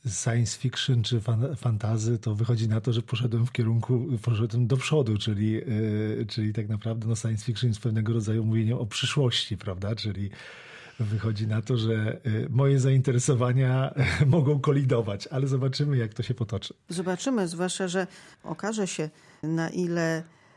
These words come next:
Speaker 2: przeszłość i wspomnienia mają wpływ na naszą przyszłość lub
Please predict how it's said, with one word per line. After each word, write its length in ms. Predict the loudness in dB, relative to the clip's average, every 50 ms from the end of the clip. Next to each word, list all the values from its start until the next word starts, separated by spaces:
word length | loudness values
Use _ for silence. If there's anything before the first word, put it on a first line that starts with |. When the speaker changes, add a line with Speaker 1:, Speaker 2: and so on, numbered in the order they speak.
| _ _ _
Speaker 2:
przeszłość 920 | -6 -2 -2 -2 0 -2 -2 -2 -2 -2 -4 -4 -8 -10 -10 -12 -14 -14 _ _ _
i 100 | -4 -4
wspomnienia 760 | -4 -4 -4 -2 0 0 2 2 0 0 0 0 0 -2 -4 -6 -12 _ _ _ _ _
mają 280 | -4 -2 -2 0 -2 -4
wpływ 300 | -4 -6 -8 -8 -6 -4
na 120 | -4 -4
naszą 460 | -2 -4 -4 -4 -4 -6 -6 -6 -8 -10 -14 _ _ -16
przyszłość 560 | -10 -8 -8 -10 -8 -8 -8 -10 -10 -10 -10
lub 240 | -10 -10 -10 -12 -16